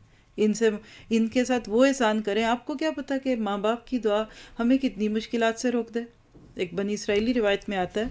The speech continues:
کہ حضرت موسیٰ علیہ السلام اللہ تعالیٰ کے سے بڑے لاڈ کرتے تھے، اور ہر بند-، وہی بندہ لاڈ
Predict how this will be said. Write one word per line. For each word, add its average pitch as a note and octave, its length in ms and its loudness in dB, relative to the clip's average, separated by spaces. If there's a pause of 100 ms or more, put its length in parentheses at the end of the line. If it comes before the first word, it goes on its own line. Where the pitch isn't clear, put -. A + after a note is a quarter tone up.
(360)
کہ G#3+ 200 0
حضرت A3 440 0
موسیٰ A3+ 260 -2
علیہ C4+ 140 2
السلام A#3 480 0
اللہ A#3 260 -2
تعالیٰ C4 220 2
کے C4+ 60 -4
سے C#4+ 120 -6
بڑے C#4+ 200 -2
لاڈ A3 320 6
کرتے F#3 320 -2
تھے، F3 160 -10 (680)
اور G3 220 -2
ہر G#3 220 0
بند-، A#3 240 0
وہی A#3 200 6
بندہ A#3 220 4
لاڈ F#3+ 240 4